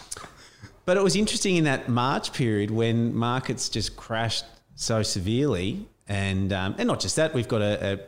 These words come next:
an apparel business that, that was challenged, as, as were all businesses at the time. Um, it was the first time post-footy I rediscovered that level of obsession about thing through, through necessity. So I, I found myself up at,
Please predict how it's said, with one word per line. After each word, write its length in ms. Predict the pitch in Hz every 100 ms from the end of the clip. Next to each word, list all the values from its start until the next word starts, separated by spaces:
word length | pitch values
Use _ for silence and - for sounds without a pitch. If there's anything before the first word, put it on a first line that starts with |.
| -
an 80 | 98
apparel 340 | 98 - 156 135
business 520 | 135 120 127 117 -
that, 220 | 110 110 - - _ _ _
that 120 | 117
was 160 | 110 101
challenged, 460 | - 131 139 127 120
as, 120 | 110
as 240 | 120 113
were 120 | 98
all 160 | 110 127
businesses 420 | 120 113 107 110
at 80 | 101
the 80 | 90
time. 420 | 107 98 110 147 -
Um, 440 | 101 104 104 101 - - - -
it 520 | - - _ _ 156
was 80 | 151
the 60 |
first 240 | 175 220 214
time 160 | 156
post-footy 540 | - 143 - - 147 135
I 80 |
rediscovered 640 | 113 120 117 107 117 107 107
that 180 | 104 104
level 240 | 110 104
of 320 | 95 95 -
obsession 480 | 104 - 104 98 117
about 300 | 104 104 101
thing 240 | 117 190
through, 320 | 269 139 127 123
through 280 | - 113
necessity. 800 | 101 101 98 - - - 135 208 -
So 340 | - 120 117 123
I, 300 | 117 117 107
I 20 |
found 220 | - 117
myself 340 | 104 - 101 110
up 200 | 107
at, 120 | 107